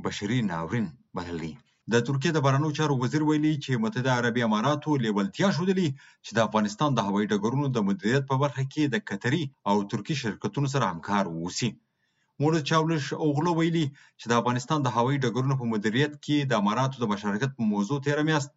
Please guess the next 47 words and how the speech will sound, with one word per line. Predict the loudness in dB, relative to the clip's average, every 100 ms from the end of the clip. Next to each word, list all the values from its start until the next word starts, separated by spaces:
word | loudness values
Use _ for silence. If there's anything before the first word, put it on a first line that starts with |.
| _ _ -8
انکرې | -8 -4 0 2 0
ته | 0
د | 0
ابوظبي | -2 -4 -6 -2 -2 0
د | 0 0
ولیعهد | -2 -2 -2 0 -2 -4 -4
شیخ | -2 -2 -2
محمد | -2 -2 -2 -2
بن | -2 0
زاید | 0 0 -2
د | -4
سفر | -2 -2 -2
په | -2
ترڅ | -2 -2
کې | -2 -2 -4 -6
د | -4
ترکیې | -6 -2 0 0
مقاماتو | -2 -2 -2 -2
سره | -4 -2
خبرې | -4 -6 -8
شوې | -8 -6
دي. | -8 -10 _ _ _ 2
د | 2 2
ترکیې | 0 0 0
د | 2
بهرنیو | 2 0 0
چارو | 0 2
وزیر | 0 2
ویلي | 2 2 0
چې | 0
د | 0
روانې | 2 2 2
میاشتې | 2 0 -2 -2
په | 0
لومړیو | 0 0 0 -2
کې | 0 0 2 2
د | 0
افغانستان | 2 0 0 0
د | 0 0
هوایي | 0 -2
ډګرونو | -2 0 0
د | 0 -2
مدیریت | -2 -2 -2 0
په | 0
اړه | 0 -2 _ -4
د |
همغږۍ | -4 -2 -2